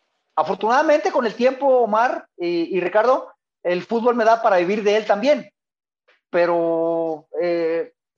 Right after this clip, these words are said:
sí tuve muchas influencias también de, de técnicos, por supuesto. Ay, me dirigió Menotti, el Tuca,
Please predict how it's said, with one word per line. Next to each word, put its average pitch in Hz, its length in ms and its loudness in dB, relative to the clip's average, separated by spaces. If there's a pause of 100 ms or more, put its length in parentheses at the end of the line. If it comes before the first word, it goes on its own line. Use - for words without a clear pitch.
(120)
sí 247 120 -6
tuve 277 200 4
muchas 254 300 -2
influencias 196 520 -2
también 190 380 -2
de, 165 220 0
de 147 140 -4
técnicos, 208 440 -4
por 139 120 -10
supuesto. 220 640 -2 (300)
Ay, - 340 -4
me 156 100 0
dirigió 196 680 4 (220)
Menotti, 247 760 0
el 175 180 -2
Tuca, 240 760 2